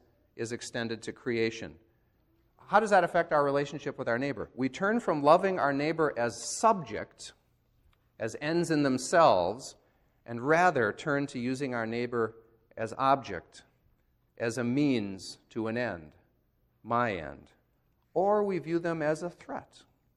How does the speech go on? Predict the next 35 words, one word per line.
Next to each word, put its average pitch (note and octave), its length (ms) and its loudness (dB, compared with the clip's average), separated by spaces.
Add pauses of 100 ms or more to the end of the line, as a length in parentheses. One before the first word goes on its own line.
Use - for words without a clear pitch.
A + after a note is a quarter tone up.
(1200)
The A#2 100 -2
extreme F#3 540 0
form E3 360 6
of A#2+ 160 0
this A2+ 260 -4 (220)
is, B2+ 160 -6
of A2+ 120 -12
course, B2 460 4 (280)
slavery, B2 600 0
where G#2+ 240 -2
we G2 240 -6 (880)
own A2+ 240 -4
other F2+ 220 -4
people, C3 400 -8
but B2+ 140 -10
there F3 100 2
are E3 40 2
so G#3 180 0
many G3+ 180 2
lesser D#3 380 4
ways A2+ 420 0 (340)
we A#2+ 100 -12
seek C#3+ 340 -10
to C3+ 100 -12
control B2+ 500 0
other A2+ 180 2
people A#2 320 -6
to A2+ 160 -4
advance G#2 400 -6
our G2+ 140 -2
own G2+ 140 -2
interests. A2 540 -10 (240)
Or G#3 460 6 (280)
we C3 120 -6
conclude, C3+ 680 -2